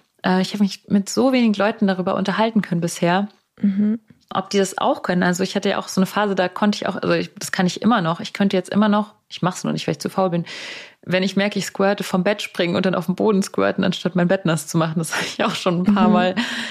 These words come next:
Speaker 1: irgendwie so gemacht.
Speaker 2: <laughs> Ich stell
Speaker 1: Das
Speaker 2: mir
Speaker 1: ist
Speaker 2: grad
Speaker 1: so
Speaker 2: so ein
Speaker 1: verrückt.
Speaker 2: Bild dazu vor. <laughs> Das ist irgendwie ganz süß.
Speaker 1: Ja, ich glaub, das hatten wir, darüber hatten wir auch schon mal im Podcast geredet,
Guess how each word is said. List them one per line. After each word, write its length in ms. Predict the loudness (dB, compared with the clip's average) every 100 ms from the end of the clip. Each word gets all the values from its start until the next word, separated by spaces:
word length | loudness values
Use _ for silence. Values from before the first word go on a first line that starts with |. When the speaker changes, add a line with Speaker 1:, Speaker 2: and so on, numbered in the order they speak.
| -10 -2
Speaker 1:
irgendwie 400 | 0 2 2 2
so 180 | 2 2
gemacht. 400 | 2 0 0 0
Speaker 2:
<laughs> 640 | 2 2 0 -2 -2 -2
Ich 80 | -2
stell 180 | 2 2
Speaker 1:
Das 80 | 4
Speaker 2:
mir 60 |
Speaker 1:
ist 60 | 4
Speaker 2:
grad 100 | 4
Speaker 1:
so 40 |
Speaker 2:
so 80 | 4
ein 60 | 4
Speaker 1:
verrückt. 80 | 4
Speaker 2:
Bild 180 | 4
dazu 300 | 2 2 0
vor. 280 | 0 2 2
<laughs> 20 |
Das 100 | 2 0
ist 60 | -2
irgendwie 260 | 0 0 0
ganz 300 | 0 0 -2
süß. 380 | -2 -4 -8 -18 0 0 0 -6 -10 -10 -8 -2
Speaker 1:
Ja, 60 |
ich 100 | 0
glaub, 220 | 2 0 0
das 160 | 0
hatten 220 | -2 0
wir, 120 | 0 2
darüber 300 | 0 0 0
hatten 180 | 2
wir 100 | 0
auch 60 | 0
schon 160 | 0 0
mal 60 |
im 80 | 0
Podcast 500 | 0 -2 0 -2 -2
geredet, 560 | 0 2 4 2 0